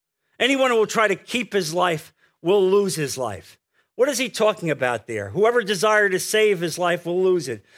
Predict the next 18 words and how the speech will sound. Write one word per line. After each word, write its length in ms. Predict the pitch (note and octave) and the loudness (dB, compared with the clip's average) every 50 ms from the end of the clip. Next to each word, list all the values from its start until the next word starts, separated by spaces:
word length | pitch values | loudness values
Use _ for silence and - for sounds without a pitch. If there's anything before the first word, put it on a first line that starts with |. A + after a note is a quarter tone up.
| - _ _ | -20 _ _
but 140 | D#3 E3 F3+ | 0 2 4
whoever 360 | G3 A3 A#3+ A3+ A3+ G#3 E3+ | 4 4 4 2 2 0 0
loses 520 | D#3 D3+ E3 A3 C4 C4+ G3 G3 G3 D#3 | -2 -2 -2 -2 -2 0 -2 -2 -2 -2
his 180 | F#3 F3+ D#3 - | -2 -4 -2 -2
life 240 | F3+ F3+ F3 E3+ - | -2 -2 -2 -2 -4
for 160 | - D#3+ D#3 | -6 -6 -6
me 400 | D#3+ D#3+ D3+ C#3+ C#3+ C#3 B2+ - _ _ _ _ _ - | -4 -2 -2 -2 -2 -4 -6 -12 _ _ _ _ _ -2
will 220 | C#3+ D#3 D3+ C#3+ | 0 0 0 0
save 440 | - - - E3+ E3 D#3 C#3 B2 A2 | -2 -4 0 0 2 2 0 0 -4
it." 160 | G2 G2 - _ _ _ _ _ _ - | -8 -14 -16 _ _ _ _ _ _ -4
Uh, 380 | A#2+ A#2+ A#2 A#2 A#2+ A2+ A#2+ | -2 0 0 0 0 -2 -4
and 320 | A#2+ C3+ - E3+ D#3+ E3+ F#3 | -4 -6 -6 -4 -4 -2 0
you 100 | F#3+ G3 | 0 0
know 100 | A3 A#3 | 0 0
what? 200 | A#3 A3 A3 - | 0 -2 -2 -2
Turn 180 | - C#4+ D#4 D4 | -2 -4 -2 -2
to 120 | - G3+ | -2 -2
Luke, 340 | F3+ D#3+ E3+ E3 D#3+ - | -2 0 0 -2 -2 -4